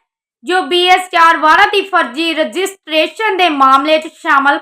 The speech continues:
ਪਾਏ ਗਏ ਸਨ। ਸੂਬੇ ਦੇ ਤੇਰਾਂ ਪੀ ਸੀ ਐਸ ਅਧਿਕਾਰੀਆਂ ਵੱਲੋਂ ਤੈਅ ਸੀਮਾ, ਸਮਾਂ ਸੀਮਾ ਤੋਂ ਬਾਅਦ ਗਲਤ ਢੰਗ ਨਾਲ ਇਹਨਾਂ ਵਾਹਨਾਂ ਦੀ ਰਜਿਸਟ੍ਰੇਸ਼ਨ ਕਰਵਾਉਣ 'ਚ ਅਹਿਮ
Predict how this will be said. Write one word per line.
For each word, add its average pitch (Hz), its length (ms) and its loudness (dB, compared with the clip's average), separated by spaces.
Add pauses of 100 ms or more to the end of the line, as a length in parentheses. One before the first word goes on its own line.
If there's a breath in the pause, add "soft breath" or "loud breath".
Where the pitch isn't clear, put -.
ਪਾਏ 285 260 0
ਗਏ 233 140 -4
ਸਨ। 214 240 -8 (480)
ਸੂਬੇ 294 240 -6
ਦੇ 302 180 0
ਤੇਰਾਂ 311 340 0
ਪੀ 311 200 -4
ਸੀ 311 200 -6
ਐਸ 302 160 -2
ਅਧਿਕਾਰੀਆਂ 302 500 -2
ਵੱਲੋਂ 302 280 -2
ਤੈਅ 302 340 0
ਸੀਮਾ, 320 680 -2 (500)
ਸਮਾਂ 359 380 2 (100)
ਸੀਮਾ 330 280 0
ਤੋਂ 311 220 -2 (100)
ਬਾਅਦ 311 320 4 (180)
ਗਲਤ 359 380 0 (100)
ਢੰਗ 262 320 2 (500)
ਨਾਲ 330 260 2
ਇਹਨਾਂ 349 240 0
ਵਾਹਨਾਂ 311 400 2
ਦੀ 381 120 -2
ਰਜਿਸਟ੍ਰੇਸ਼ਨ 330 840 -6
ਕਰਵਾਉਣ 302 360 2
'ਚ 359 140 -10
ਅਹਿਮ 330 720 -2